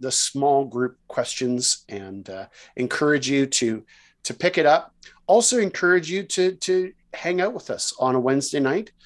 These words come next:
Um, I find the, the conversations uh, so clarifying. It's clear I don't pick up everything <laughs> that's happening in a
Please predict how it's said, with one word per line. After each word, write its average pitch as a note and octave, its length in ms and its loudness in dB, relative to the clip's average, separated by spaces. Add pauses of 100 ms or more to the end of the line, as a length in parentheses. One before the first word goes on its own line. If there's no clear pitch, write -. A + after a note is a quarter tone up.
(260)
Um, C3 460 0 (200)
I D#3 360 2
find C3 520 -2 (140)
the, B2 120 -4
the B2 220 -6
conversations B2 920 -2 (540)
uh, B2 160 2
so D#3+ 380 4
clarifying. D#3+ 800 0 (320)
It's - 140 -4
clear G3 400 6
I D3+ 140 2
don't D3+ 220 2
pick D#3 220 -2
up D3+ 160 4
everything D3 460 -4
<laughs> - 0 -
that's - 260 -4
happening D3 440 2
in D3 100 -2
a C#3+ 80 -4